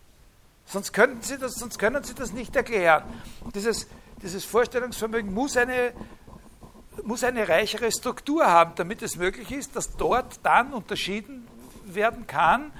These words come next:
äh, zwischen dem, was sowas Einzelnes ist,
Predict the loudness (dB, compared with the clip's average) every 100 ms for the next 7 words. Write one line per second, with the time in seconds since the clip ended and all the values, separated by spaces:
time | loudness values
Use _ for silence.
0 | -18 -20 -20 -20 -20 -10 6 8 8 0
1 | -20 -20 -20 -20 _ -20 -20 -12 -10 -10
2 | -8 -8 -4 -6 -6 -10 -6 -6 -6 -8
3 | -10 -8 -8 -10 -12